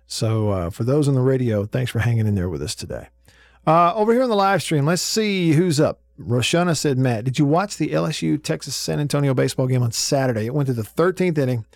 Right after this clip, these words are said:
Said, "And dear Lord, it was a lot of home runs. Very good game." Roshana, I saw highlights of that, and then I watched L S U come back and walk it off yesterday in extra innings. They had an unbelievable weekend,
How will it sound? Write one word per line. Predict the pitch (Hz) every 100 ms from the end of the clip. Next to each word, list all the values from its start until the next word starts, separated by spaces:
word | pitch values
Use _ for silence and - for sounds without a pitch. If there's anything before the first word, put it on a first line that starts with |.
| _ _ _ _ _ _
Said, | - 160
"And | 156 151 139
dear | 175 185 170
Lord, | 165 175 185
it | 175
was | 147
a |
lot | 160 160
of |
home | 151 165 151
runs. | 139 143
Very | 123 160 165
good | 151
game." | 131 151 139 135 -
Roshana, | 147 135 175 170
I | 139
saw | 127 175 151
highlights | 151 175 170 156
of | 160
that, | 160 160
and | 160
then | 143 143
I |
watched | 131 131 156 175 147 - - - _ _ _ _
L | 160
S | 165 -
U | 165
come | 151 180 170 143
back | 151 156 139 - - _ _ _ _ _
and | 147 147 139
walk | 143 165 165
it | 160
off | 165 156 - -
yesterday | - 156 214 196 165 120 80 -
in | 139
extra | 131 - 131
innings. | 123 113 110
They | 190 247
had | 220
an | 143
unbelievable | 151 143 143 143 123 120
weekend, | 135 156 151 120 113 107